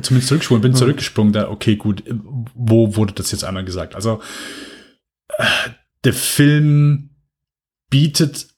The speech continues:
Speaker 1: mir nicht mal ansatzweise in irgendeiner Form eine Geschichte, die ich nachvollziehen kann. Ich, eig-, eigentlich dürfte das hier oder sollte das hier eine simple Geschichte sein, die du nachvollziehen kannst. Ich konnte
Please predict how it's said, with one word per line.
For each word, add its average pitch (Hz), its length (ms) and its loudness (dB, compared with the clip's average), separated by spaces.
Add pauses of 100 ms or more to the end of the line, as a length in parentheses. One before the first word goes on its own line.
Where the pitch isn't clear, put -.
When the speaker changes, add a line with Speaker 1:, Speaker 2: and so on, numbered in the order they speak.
(100)
Speaker 1:
mir 123 840 2
nicht 123 180 -2
mal 113 120 2
ansatzweise 110 680 0
in 98 120 -2
irgendeiner 113 440 -4
Form 104 680 -2 (260)
eine 107 260 2
Geschichte, 120 840 0 (420)
die 110 280 0
ich 101 180 -2
nachvollziehen 104 540 0
kann. 104 160 -4
Ich, - 140 -2
eig-, 131 420 -2
eigentlich 147 440 0
dürfte 131 240 0
das 131 160 0
hier 123 220 2
oder 101 100 -2
sollte 143 280 0
das 120 180 -2
hier - 140 -4
eine 101 180 -2
simple 170 480 0
Geschichte 123 360 -2
sein, 117 340 2 (460)
die 110 80 2
du 98 80 2
nachvollziehen 92 640 -4
kannst. - 240 -8
Ich - 120 -2
konnte 143 500 -4